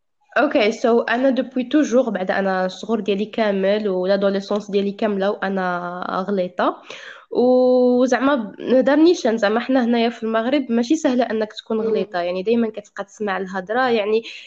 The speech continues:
Speaker 1: أن ضروري بنادم دايما يقول لك: "لا، خصك تنقص في الوزن". أه، وصراحة زعما ça me fais-، ما، ça me faisait mal au cœur، ما كانش كيعجبني الحال. اي بون، جي بخي لا ديسيزيون أنني نضعف، و سيتي فريمون difficile، كنبقى نجرب بزاف ديال لي ريجيم حتى واحد ما، ما كيصدق.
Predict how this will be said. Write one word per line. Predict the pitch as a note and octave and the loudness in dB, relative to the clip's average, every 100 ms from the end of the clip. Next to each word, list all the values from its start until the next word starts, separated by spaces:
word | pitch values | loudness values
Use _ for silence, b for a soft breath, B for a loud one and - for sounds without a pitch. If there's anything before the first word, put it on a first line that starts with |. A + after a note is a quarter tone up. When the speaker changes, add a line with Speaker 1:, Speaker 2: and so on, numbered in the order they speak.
| B B A#3+ | B B -2
Speaker 1:
أن | C4+ B3+ - G#3 G3 - G3 F#3+ | 2 2 0 -10 -12 -10 -10 -2
ضروري | B3+ D4 D#4 C4 | 2 4 4 4
بنادم | C4+ C4 B3+ | 4 4 4
دايما | C#4+ D4 | 4 4
يقول | C4 C4 B3 | 2 0 -2
لك: | B3 A#3+ | -2 0
"لا، | A#3 | -2
خصك | - - A#3+ - | -4 -6 -4 -2
تنقص | A#3 - A3 - G#3 | -4 -2 -6 -2 0
في | G3 G3 - | 0 -2 -6
الوزن". | G3+ C4+ G#4+ G4+ G4+ B B B B _ - - | 0 2 4 2 0 B B B B _ -6 2
أه، | C4+ D4 | 4 6
وصراحة | E4+ A4 A4 - | 4 2 2 2
زعما | E4 E4 F4 E4 D4 C4+ | 2 4 4 4 4 2
ça | C4+ D4+ | 2 2
me | C#4+ C#4+ | 2 2
fais-، | D4 C4+ A#3+ G#3+ G#3+ | 0 -2 -2 -8 0
ما، | B3 A#3 | 0 2
ça | D4 | 2
me | C#4+ | 2
faisait | C#4 B3+ | 2 4
mal | C4+ F4 E4 | 4 4 4
au | B3+ | 2
cœur، | G3+ G3+ | 0 0
ما | G#3+ | 2
كانش | D4+ D4+ C#4 | 0 0 -2
كيعجبني | - G#3+ G#3 G#3 G#3 F#3 | -2 -6 -4 -6 -6 -6
الحال. | - - D5+ - b b b b b b b _ _ C4+ | -4 -4 -4 -8 b b b b b b b _ _ 2
اي | F4+ G#4+ A#4 C#4 | 4 4 4 4
بون، | D4+ | 4
جي | D4+ D#4 | 4 2
بخي | D#4 - | 0 2
لا | C#4 | 2
ديسيزيون | A#3+ A3+ A#3 G#3 C4 A#3 | 2 -2 -4 0 2 2
أنني | A3+ G#3+ | 0 0
نضعف، | G#3 G3 G3 D#4 A#3+ | -2 -2 0 0 -2
و | |
سيتي | A#3 - A#3 | -8 -2 -2
فريمون | G3 A#3+ A#3 A3 | 0 2 2 2
difficile، | G#3 G3+ G3 G3 - D#4 C#4 | -2 -6 -10 -6 0 2 2
كنبقى | B3 A3 - A#3 | -2 -6 0 0
نجرب | A3+ G#3+ G#3+ F#3 | 2 -2 -2 -6
بزاف | G3 G3+ A3+ F#3+ | -6 -2 -2 0
ديال | G3+ A3 | -2 0
لي | G#3+ | 0
ريجيم | A3 A3 G3 G#3+ | 0 0 0 -2
حتى | G#3 G#3 | 0 -2
واحد | G#3 G#3+ G#3 | -2 -4 -4
ما، | G3 F#3+ F3+ F3+ | -2 -2 -2 -2
ما | F#3+ | -4
كيصدق. | F#3 F#3+ - F#3+ F4 - | -4 -10 -8 -2 -2 -4